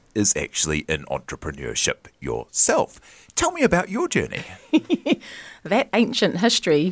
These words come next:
Speaker 2: journey of my <laughs> entrepreneurial side. Yeah, I mean, I guess I fell into it as a, as a young mum. I'd left my career,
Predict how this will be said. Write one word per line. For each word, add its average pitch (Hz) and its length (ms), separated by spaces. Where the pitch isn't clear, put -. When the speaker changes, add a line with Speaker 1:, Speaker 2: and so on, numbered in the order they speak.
Speaker 2:
journey 165 440
of 170 180
my 170 180
<laughs> 196 120
entrepreneurial 240 1200
side. 180 500
Yeah, 349 380
I 302 100
mean, 339 220
I 339 80
guess 381 200
I 403 100
fell 196 220
into 220 300
it 156 80
as 170 160
a, 156 260
as 180 140
a 151 80
young 156 260
mum. 160 220
I'd 147 200
left 170 220
my 147 200
career, 147 520